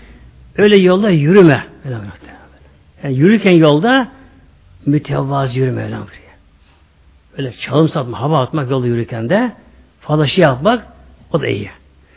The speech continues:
Hatta hızlı yürümek, o da iyi değil muhtemelenler. Çok yavaş, o da iyi değil.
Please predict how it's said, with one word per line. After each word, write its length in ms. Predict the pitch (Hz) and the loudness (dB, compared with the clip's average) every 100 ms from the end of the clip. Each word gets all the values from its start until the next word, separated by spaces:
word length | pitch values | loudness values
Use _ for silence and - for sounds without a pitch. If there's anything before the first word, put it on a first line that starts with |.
| _ - - - - | _ -20 -20 -20 -6
Hatta 720 | 220 220 - 226 220 208 - - _ _ - | -4 -4 -2 2 4 4 0 -14 _ _ -20
hızlı 440 | - 196 202 285 | 0 4 6 8
yürümek, 560 | 240 220 240 202 - - _ _ _ _ 208 | 8 6 4 0 -6 -20 _ _ _ _ -2
o 100 | 214 | 4
da 60 | |
iyi 100 | 156 | 4
değil 100 | 135 | 2
muhtemelenler. 600 | 107 123 101 101 107 - - - _ _ _ _ _ _ _ _ - | -2 -8 -12 -16 -18 -20 -20 -20 _ _ _ _ _ _ _ _ 2
Çok 180 | 240 220 | 4 4
yavaş, 260 | 240 233 254 | 2 2 2
o 140 | 247 | 4
da 60 | 165 | 4
iyi 100 | 110 | 2
değil. 220 | 104 | -4